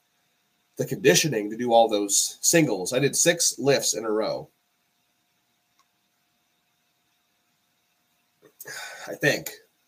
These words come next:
Seven fifty, eight, eight fifty, nine, nine fifty, a thousand. Yeah, six lifts in a row.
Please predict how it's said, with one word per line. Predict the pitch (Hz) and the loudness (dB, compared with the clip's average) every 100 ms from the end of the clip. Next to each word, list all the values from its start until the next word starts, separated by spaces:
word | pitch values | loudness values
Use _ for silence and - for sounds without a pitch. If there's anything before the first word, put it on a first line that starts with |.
| _ _ _ _ _ _ _ _ _ | _ _ _ _ _ _ _ _ _
Seven | - 135 147 | -2 -2 -2
fifty, | 160 151 156 127 | -4 0 -2 0
eight, | 110 107 - _ _ _ _ _ _ _ _ _ - - _ - | -2 -2 -8 _ _ _ _ _ _ _ _ _ -20 -20 _ -8
eight | 123 123 | -6 -4
fifty, | 143 131 135 | -4 -4 -6
nine, | 117 107 107 107 110 - | -4 -4 -4 -4 -6 -8
nine | 107 101 | -8 -8
fifty, | 104 - 104 | -8 -10 -10
a | |
thousand. | 82 67 64 - - | -10 -14 -16 -16 -16
Yeah, | - | -14
six | - - - | -12 -10 -12
lifts | - - | -12 -16
in | 82 | -18
a | |
row. | - | -20